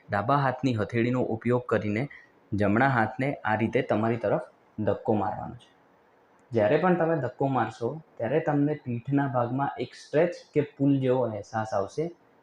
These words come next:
અને આ પોઝિશન તમારે પચાસથી સાઈઠ સેકન્ડ સુધી મેન્ટેન રાખવાની છે.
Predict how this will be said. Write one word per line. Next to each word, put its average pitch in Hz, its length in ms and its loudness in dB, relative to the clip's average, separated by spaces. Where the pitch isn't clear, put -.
અને 110 180 -2
આ 120 180 0
પોઝિશન 143 600 0
તમારે 120 320 -4
પચાસથી 139 720 -4
સાઈઠ 135 360 -2
સેકન્ડ 123 320 0
સુધી 120 240 -2
મેન્ટેન 113 440 2
રાખવાની - 380 -12
છે. - 240 -20